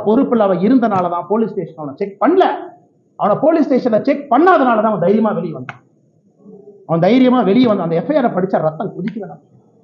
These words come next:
ரத்தம் கொதிக்குது. என்ன எஃப் ஐ ஆர் டிராஃப்ட் பண்ணிருக்கீங்க? என்ன எஃப் ஐ ஆர் டிராஃப்ட் பண்ணி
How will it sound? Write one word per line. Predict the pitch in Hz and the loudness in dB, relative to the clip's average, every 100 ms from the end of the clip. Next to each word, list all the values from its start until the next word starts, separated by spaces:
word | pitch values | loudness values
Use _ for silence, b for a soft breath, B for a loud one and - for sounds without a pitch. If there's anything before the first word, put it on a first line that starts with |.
| _ _ | _ _
ரத்தம் | 220 277 370 320 | 0 2 2 4
கொதிக்குது. | 311 277 254 - - _ _ _ _ _ _ | 2 2 -2 -8 -20 _ _ _ _ _ _
என்ன | 131 226 392 | 0 2 4
எஃப் | 370 - 214 | 2 0 0
ஐ | |
ஆர் | 190 151 | -2 -2
டிராஃப்ட் | 151 - | -6 -8
பண்ணிருக்கீங்க? | 139 131 123 131 | -10 -10 -8 0
என்ன | 262 427 392 | 0 2 2
எஃப் | 277 | 2
ஐ | 254 | 0
ஆர் | 208 | 0
டிராஃப்ட் | 156 | -4
பண்ணி | 151 | -8